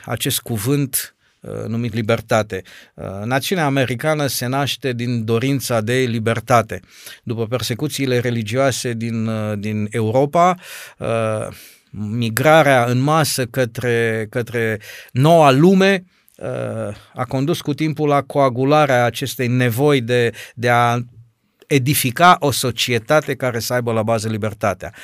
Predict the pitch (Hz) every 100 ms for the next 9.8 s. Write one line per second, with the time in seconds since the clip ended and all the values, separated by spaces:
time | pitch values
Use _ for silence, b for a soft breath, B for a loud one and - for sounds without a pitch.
0 | B B - 160 247 247 233 - 208 180
1 | 175 185 160 170 - 156 139 131 151 151
2 | 156 135 139 131 104 104 92 - 120 139
3 | - - 143 170 175 160 143 - 135 -
4 | 123 110 127 165 220 - b b b b
5 | b b 95 131 135 147 135 135 120 127
6 | 113 - 151 180 - 135 127 - 135 120
7 | 160 151 - 135 120 143 160 143 117 151
8 | 147 - 127 113 - 170 190 165 143 135
9 | 135 113 117 117 107 110 139 180